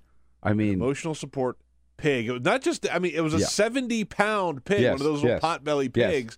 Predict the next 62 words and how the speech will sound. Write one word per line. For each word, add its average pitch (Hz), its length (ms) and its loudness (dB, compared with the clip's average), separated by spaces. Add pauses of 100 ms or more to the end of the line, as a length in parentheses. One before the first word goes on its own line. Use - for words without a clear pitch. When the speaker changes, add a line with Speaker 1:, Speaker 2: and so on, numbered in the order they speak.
Speaker 1:
yes. 101 300 0
Speaker 2:
that 139 180 -4
you 160 80 0
could 151 80 -4
bring 165 160 -2
with 214 100 0
you. 190 100 -2
So 156 300 -2 (300)
one 175 180 2
of 214 60 -6
the 190 80 -6
people 165 200 0
who 151 60 2
was 139 100 2
on 139 80 0
the 139 80 -4
flight 180 280 -2
says 123 240 -4
that 110 160 -8 (240)
she - 140 -10
got 101 140 -4
on 127 60 -4
the 156 80 -8
flight, 107 360 -2
she - 140 -12
tied 120 260 -2
it 131 100 -8
to 147 120 -4
her 165 160 -2
armrest, 107 760 -4
Speaker 1:
I 120 60 4
know. 104 100 0 (120)
<laughs> - 160 0
Speaker 2:
and 156 80 0
then 180 180 0
the 185 100 -2
pig 160 320 -2
became 135 420 0
Speaker 1:
Yes, 135 120 0
Speaker 2:
disruptive. 110 540 0
Speaker 1:
yes. 104 220 2
Speaker 2:
You 180 160 2
don't 196 320 0
say. 135 560 2
Speaker 1:
No 110 300 2
kidding. 78 480 0 (160)
Speaker 2:
<laughs> - 180 -6
Speaker 1:
Yeah, 87 180 2 (160)
right. 90 200 0
Speaker 2:
Th-, 165 120 2
is 160 140 0
that 196 140 0
what 220 140 0
pigs 202 300 2
do? 254 380 0 (340)
Speaker 1:
Any 233 380 0
air-, 147 180 2
wh-, 143 200 -2
what 302 180 2
airline 87 420 2
was 85 140 0
this? 92 320 -2